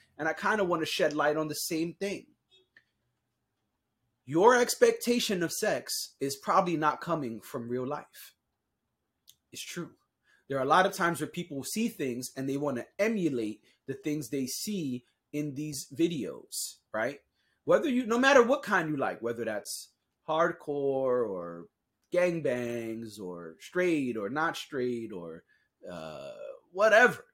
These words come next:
All, there's too many categories to name 'em all, but what, no matter the type of porn you're watching, no matter the level of production, whether it's a really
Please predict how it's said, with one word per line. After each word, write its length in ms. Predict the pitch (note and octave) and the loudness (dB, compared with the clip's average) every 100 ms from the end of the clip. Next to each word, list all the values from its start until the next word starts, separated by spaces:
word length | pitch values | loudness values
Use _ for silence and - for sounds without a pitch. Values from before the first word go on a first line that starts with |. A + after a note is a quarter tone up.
| - | -2
All, 220 | F3+ G#3 | 0 2
there's 220 | G#3 G3+ - | 0 -2 -2
too 80 | |
many 160 | A3 E3 | -2 -2
categories 540 | - C3+ A#2+ A#2+ A2 | 0 0 0 -6 -8
to 80 | - | -10
name 160 | A2 G#2+ | -10 -10
'em 100 | A2+ | -8
all, 120 | G2 | -10
but 180 | G2+ F2 C3 | -10 -10 -4
what, 180 | D3 | -4
no 80 | D3+ | -2
matter 240 | E3+ A3 A3 | 0 2 2
the 100 | E3+ | 0
type 360 | - E3 - - | -2 -2 -2 -2
of 440 | B2+ A#2 - - _ _ _ _ - | -2 -2 -6 -18 _ _ _ _ -4
porn 220 | D#3 D3+ | -2 -2
you're 180 | B2+ A#2 | -2 0
watching, 580 | C3+ D3+ - E3 E3 D3+ _ _ B2+ | 2 2 2 -4 -6 -10 _ _ -10
no 100 | A#2+ | -4
matter 240 | C3+ C3+ | -4 -4
the 140 | G#2+ | -6
level 420 | A2 C#3 D#3+ E3+ D3+ | -2 2 2 2 0
of 140 | D3+ | -2
production, 640 | D3 A#2+ C#3+ - D#3+ C#3+ | -6 -2 -2 -2 -6 -4
whether 260 | B2 A#2 G#2 | -6 -6 -8
it's 220 | G2 - - | -10 -14 -12
a 280 | B2 G2+ F2+ G#2+ | -8 -6 -8 -4
really 280 | F3 F#3 | -4 -2